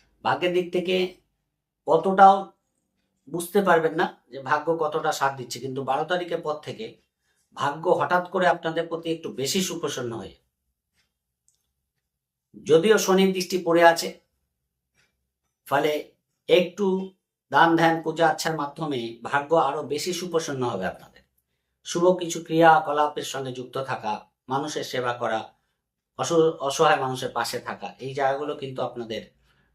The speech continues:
ভাগ্যের দিক থেকে পজিটিভ ফল দেবে। যারা ধরুন অ্যানিমেশন নিয়ে পড়াশোনা করছে বা কোনো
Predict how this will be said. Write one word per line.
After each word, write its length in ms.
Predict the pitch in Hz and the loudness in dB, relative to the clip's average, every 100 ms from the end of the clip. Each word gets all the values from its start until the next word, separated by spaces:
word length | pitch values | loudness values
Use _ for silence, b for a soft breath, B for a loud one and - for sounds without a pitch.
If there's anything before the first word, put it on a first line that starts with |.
| - | -8
ভাগ্যের 320 | 113 120 147 | -6 -4 -6
দিক 180 | 143 - | -8 -8
থেকে 200 | 120 110 | -8 -6
পজিটিভ 420 | 107 110 113 110 | -6 -8 -10 -16
ফল 220 | - 92 - | -14 -14 -16
দেবে। 200 | - _ _ _ _ _ _ _ _ _ _ | -20 _ _ _ _ _ _ _ _ _ _
যারা 280 | - 135 139 | 0 2 2
ধরুন 340 | 135 135 131 - | 0 -6 -8 -8
অ্যানিমেশন 520 | 131 131 127 127 123 | -6 -4 -4 -4 -4
নিয়ে 160 | 120 117 | -6 -4
পড়াশোনা 380 | 113 113 113 107 | -6 -6 -8 -10
করছে 500 | 104 - 107 104 101 | -12 -12 -12 -10 -4
বা 360 | 107 110 - _ _ _ | -2 -2 -4 _ _ _
কোনো 500 | - 117 113 110 98 | -10 -4 -2 -2 -6